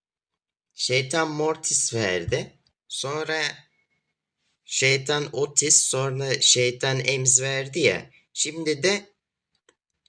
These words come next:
vermemek için uğraşıyor. Impia Colette ve Mortis'in iki renk seçeneği var ya. Onu çıkartmamak için sistem direniyor şu an.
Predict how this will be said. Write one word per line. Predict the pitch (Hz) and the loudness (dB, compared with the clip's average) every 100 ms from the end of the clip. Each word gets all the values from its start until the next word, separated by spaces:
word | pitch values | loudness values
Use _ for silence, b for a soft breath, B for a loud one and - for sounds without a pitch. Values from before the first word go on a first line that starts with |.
| _ _ _ _ _ | _ _ _ _ _
vermemek | 113 139 143 139 135 135 | 2 2 4 0 -2 -2
için | - - 110 | 0 2 0
uğraşıyor. | 92 82 78 - - 82 71 69 _ _ _ _ _ - | -6 -8 -2 2 2 0 -6 -12 _ _ _ _ _ -8
Impia | 127 123 139 147 139 139 | -6 -4 2 4 4 0
Colette | 135 151 147 123 | 2 4 4 0
ve | 139 131 - _ _ _ _ _ _ | 2 0 -2 _ _ _ _ _ _
Mortis'in | 110 123 127 - - 139 113 - | -6 -6 0 2 2 0 -4 -8
iki | 104 - 127 | -12 -6 -2
renk | 131 127 | 0 0
seçeneği | - 131 131 135 135 143 | 0 2 0 0 -2 2
var | 165 175 | 4 4
ya. | 120 85 78 _ _ _ - | 4 0 -4 _ _ _ -6
Onu | 131 147 | -4 0
çıkartmamak | 143 - 139 147 - 135 110 110 | 0 0 -2 -6 -2 0 0 0
için | - - 113 | 0 0 2
sistem | - 117 - - 180 - _ _ _ _ | 4 4 4 2 -4 -8 _ _ _ _
direniyor | 107 110 120 120 120 80 | 0 4 4 4 0 0
şu | - 87 | -2 -4
an. | 78 71 | -6 -8